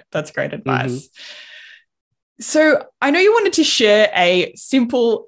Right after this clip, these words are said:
Speaker 1: diet strategy that you often recommend to people with I B D. So could you share that with us now?
Speaker 2: Yeah, we, you know, we've kind of been talking about it a little bit and dancing around it, but we haven't gone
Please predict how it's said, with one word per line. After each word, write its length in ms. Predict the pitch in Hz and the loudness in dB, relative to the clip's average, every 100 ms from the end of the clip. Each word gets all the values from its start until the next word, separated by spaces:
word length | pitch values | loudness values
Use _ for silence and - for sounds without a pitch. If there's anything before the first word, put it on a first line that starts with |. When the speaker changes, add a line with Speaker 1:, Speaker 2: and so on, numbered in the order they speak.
| 185 | -8
Speaker 1:
diet 520 | 185 175 175 180 170 _ | -2 0 0 -2 -4 _
strategy 680 | - - 180 156 165 160 143 | -18 -8 -4 -4 -6 -10 -10
that 200 | 165 165 | -6 -6
you 160 | 170 165 | -6 -8
often 280 | 160 - 170 | -10 -12 -8
recommend 640 | 151 151 165 151 147 147 | -8 -8 -6 -6 -6 -6
to 400 | - 165 151 147 _ | -8 -6 -6 -8 _
people 300 | 165 160 147 | -12 -10 -8
with 200 | 147 - | -10 -10
I 120 | - - | -10 -8
B 140 | - | -10
D. 200 | 76 - | -10 -10
So 160 | - 170 | -8 -6
could 160 | 202 | -6
you 80 | 220 | -6
share 200 | - 226 | -4 -4
that 120 | 214 202 | -2 -4
with 100 | 185 | -6
us 200 | 185 175 | -8 -10
now? 320 | 170 285 330 _ _ _ _ _ _ _ _ | -8 -8 -12 _ _ _ _ _ _ _ _
Speaker 2:
Yeah, 380 | 165 208 180 139 - | -2 2 2 0 -4
we, 180 | 151 - | -6 -4
you 80 | 170 | -4
know, 140 | 170 | 0
we've 160 | 170 160 | 2 0
kind 240 | - 214 | -2 -2
of 180 | 226 - | -2 -4
been 320 | 160 175 147 - _ _ - | -6 -4 -6 -10 _ _ -12
talking 380 | 170 160 180 147 | -4 -4 -2 -6
about 220 | 120 117 | -4 -4
it 80 | 117 | -4
a 40 | |
little 180 | 120 160 | -4 -4
bit 140 | 120 | -6
and 100 | 107 | -10
dancing 420 | 113 127 131 139 120 | -8 -8 -8 -10 -8
around 380 | 110 117 131 | -6 -6 -6
it, 120 | 113 104 | -6 -8
but 100 | 110 | -8
we 120 | 117 | -6
haven't 300 | 135 127 120 | -4 -4 -6
gone 280 | 120 117 | -6 -8